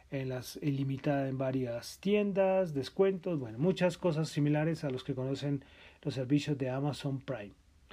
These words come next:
Eh, bueno, noticias de los monstruos que se mueven, que no paran de subir. Tesla, que ya después de su split dice que va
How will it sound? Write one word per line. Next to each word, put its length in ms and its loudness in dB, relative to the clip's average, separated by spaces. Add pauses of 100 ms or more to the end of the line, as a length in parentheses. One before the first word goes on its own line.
(440)
Eh, 480 2
bueno, 260 2
noticias 560 6
de 120 6
los 360 4
monstruos 560 2
que 100 0
se 120 2
mueven, 400 4
que 80 2
no 100 2
paran 240 0
de 80 2
subir. 400 4
Tesla, 540 2 (720)
que 340 4
ya 220 4
después 320 2
de 100 4
su 160 2
split 400 4
dice 300 2
que 120 2
va 680 0